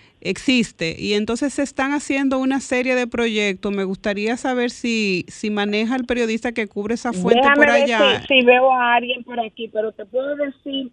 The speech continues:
Speaker 2: que uno de los viceministros de turismo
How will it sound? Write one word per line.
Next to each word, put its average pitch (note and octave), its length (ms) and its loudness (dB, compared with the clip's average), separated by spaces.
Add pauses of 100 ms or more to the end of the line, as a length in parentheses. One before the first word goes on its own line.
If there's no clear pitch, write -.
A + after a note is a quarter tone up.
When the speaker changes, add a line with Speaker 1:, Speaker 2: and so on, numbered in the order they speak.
(100)
Speaker 2:
que A3+ 80 0 (260)
uno C#4 180 2
de C4+ 140 8
los B3+ 160 -4
viceministros A#3+ 840 -6
de A3+ 120 2 (100)
turismo G#3+ 640 2